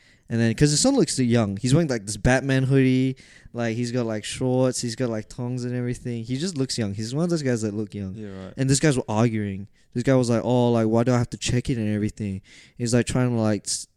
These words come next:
Speaker 1: like, stop his child from, like, showing I D, even though he's eighteen, right?
Speaker 2: Yeah.
Speaker 1: It's legit so weird. And then
Speaker 2: Oh, wait, wait. So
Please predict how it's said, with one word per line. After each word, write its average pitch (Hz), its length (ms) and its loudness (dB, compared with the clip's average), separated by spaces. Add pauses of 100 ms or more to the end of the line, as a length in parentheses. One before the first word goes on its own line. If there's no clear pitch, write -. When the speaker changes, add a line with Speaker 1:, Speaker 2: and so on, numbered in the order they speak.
Speaker 1:
like, 101 200 -6
stop - 420 0
his 117 160 -2
child 107 300 0
from, 104 160 -6
like, 98 140 -6
showing 107 280 -4
I 98 140 -2
D, 98 260 -4
even 135 200 4
though 156 80 10
he's 135 200 4
eighteen, 117 540 0
right? 98 260 0 (380)
Speaker 2:
Yeah. 101 240 -6
Speaker 1:
It's 123 140 4
legit 135 220 8
so 127 240 6
weird. 113 400 0
And 123 180 4
then 127 180 6
Speaker 2:
Oh, 143 60 2
wait, 127 160 0
wait. 107 220 -6
So 95 240 -10